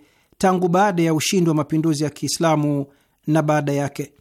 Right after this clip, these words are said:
Ni vyema kukumbusha hapa kwamba sira ya maisha ya kivitendo ya Mtume wa Mwenyezi Mungu Muhammad, amani ya Mwenyezi Mungu iwe juu yake na ali zake, na Imama Ali bin Abi Talib alayhi salam,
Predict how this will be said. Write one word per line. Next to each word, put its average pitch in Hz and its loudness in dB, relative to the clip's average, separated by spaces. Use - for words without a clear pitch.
Ni 185 4
vyema 285 2
kukumbusha 175 0
hapa 175 0
kwamba 156 0
sira 226 2
ya 165 2
maisha 165 2
ya 151 -4
kivitendo 147 0
ya 160 2
Mtume 175 0
wa 160 2
Mwenyezi 151 0
Mungu 202 2
Muhammad, 151 0
amani 208 2
ya 185 0
Mwenyezi 170 2
Mungu 180 2
iwe 170 2
juu 156 2
yake 180 0
na 165 -2
ali 151 -2
zake, 165 0
na 156 0
Imama 202 2
Ali 196 2
bin 196 2
Abi 170 2
Talib 165 2
alayhi 160 2
salam, 156 2